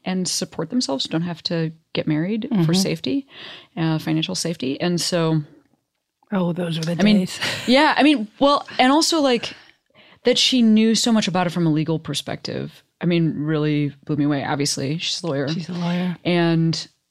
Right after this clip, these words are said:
Speaker 1: also Cecile was the president at the time, and they've known each other for a long time because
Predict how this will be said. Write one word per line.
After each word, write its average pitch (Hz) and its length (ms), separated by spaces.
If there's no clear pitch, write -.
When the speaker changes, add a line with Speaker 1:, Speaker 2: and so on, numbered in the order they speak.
Speaker 1:
also 170 220
Cecile 160 460
was 156 180
the 151 60
president 143 540
at 147 120
the - 60
time, 139 520
and 143 440
they've 151 300
known 147 140
each 143 140
other 135 180
for 135 160
a 135 40
long 131 200
time 135 400
because 139 540